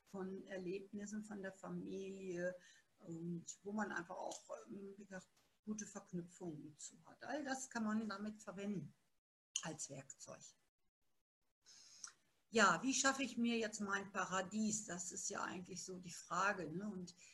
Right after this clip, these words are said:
ähm, da will ich ja heute Abend so ein bisschen drauf, ähm, stär-, stärker eingehen. So, wie schaffe ich mir eigentlich so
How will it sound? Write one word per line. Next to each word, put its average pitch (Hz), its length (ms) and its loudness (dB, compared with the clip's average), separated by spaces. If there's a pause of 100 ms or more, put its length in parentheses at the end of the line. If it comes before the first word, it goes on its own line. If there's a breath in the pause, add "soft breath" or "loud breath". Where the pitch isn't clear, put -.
(240 loud breath)
ähm, 185 440 0
da 175 140 -4
will 190 140 -6
ich 185 100 -6
ja 180 140 2
heute 202 320 -4
Abend 190 240 -4
so 190 80 -14
ein - 20 -10
bisschen 185 280 -10
drauf, 170 300 -6 (280)
ähm, 170 720 -6 (920)
stär-, 170 360 -4
stärker 214 500 0
eingehen. 233 540 2 (260 loud breath)
So, 190 260 -4
wie 196 80 -4
schaffe 226 340 0
ich 220 160 -8
mir 208 180 0
eigentlich 208 280 -6
so 196 280 -4